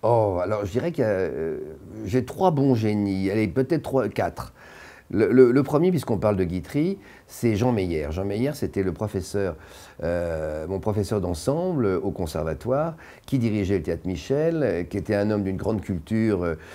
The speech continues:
qui a écrit plusieurs ouvrages de référence sur Molière, qui a dirigé pendant un certain temps la Comédie Française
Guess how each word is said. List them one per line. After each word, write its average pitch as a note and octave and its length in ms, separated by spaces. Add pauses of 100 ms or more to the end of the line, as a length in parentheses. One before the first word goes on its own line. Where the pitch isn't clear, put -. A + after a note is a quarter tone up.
(160)
qui F2 80
a - 20
écrit E2+ 220
plusieurs E2 420
ouvrages F2 320
de E2+ 60
référence E2+ 480
sur D#2+ 160
Molière, A#2+ 340
qui - 80
a - 20
dirigé F#2 580 (420)
pendant F#2+ 180
un F#2 80
certain F2+ 380
temps G2+ 340
la F2+ 140
Comédie F2+ 400
Française C#3 720